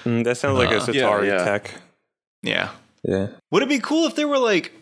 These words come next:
Speaker 2: Chessman, you touched on waterfalls, and I like the idea of, like, if there are places in the world that through nature generate sound that has, like, vestiges of, like,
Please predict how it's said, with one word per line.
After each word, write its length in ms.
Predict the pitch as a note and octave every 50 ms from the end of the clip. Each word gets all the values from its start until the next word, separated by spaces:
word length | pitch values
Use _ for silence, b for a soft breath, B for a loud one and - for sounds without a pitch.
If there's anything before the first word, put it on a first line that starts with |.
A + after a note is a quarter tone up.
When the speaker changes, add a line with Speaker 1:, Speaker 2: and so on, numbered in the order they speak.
| - _ -
Speaker 2:
Chessman, 300 | - A3 G#3+ G#3 G#3 G#3
you 60 | B3+
touched 240 | A3+ D4 C4+ - -
on 140 | F#3+ C#3+ B2
waterfalls, 680 | A#2+ B2 C3+ C#3+ C#3+ B2 - - G#2+ G2 F#2+ F#2+ F#2
and 60 | G2 A2
I 40 |
like 160 | B2+ D#3 D#3+ D#3+
the 80 | D3
idea 200 | B2 A2+ A#2 A2+
of, 80 | A2 G#2+
like, 160 | A#2 A2+ -
if 120 | C3+ C3+ -
there 140 | D#3+ E3+ F3
are 100 | E3+ D#3+
places 640 | - - - F3 F3+ G3+ G3 G3 - F#3 E3 -
in 140 | - D3 C#3+
the 80 | C3+ B2
world 520 | A#2 A2+ B2 B2 B2 B2 B2 A#2+ A2 G#2+
that 240 | A#2 A2+ A2 - -
through 360 | - - C3+ B2+ B2 A2+ A2 A2
nature 600 | A#2 A#2 A#2+ B2 C3 C#3 C3+ - - - A#2+ G#2+ G#2
generate 560 | G2 G2 A#2 B2+ A#2+ A#2 A2+ A2+ G#2+ G#2+ -
sound 520 | - - - - A#2+ A2 A2 A2 G#2+ G#2 G2+
that 160 | G2+ G#2+ G2+
has, 160 | G2+ G#2+ G#2
like, 120 | G#2 G#2 -
vestiges 800 | G2+ G2 G2+ A2 G#2+ - - - G#2+ F#2+ G2+ G#2 G2+ G2+ G2 G2
of, 140 | G2+ F2+ F#2+
like, 320 | G2 F#2 F#2 F2 - -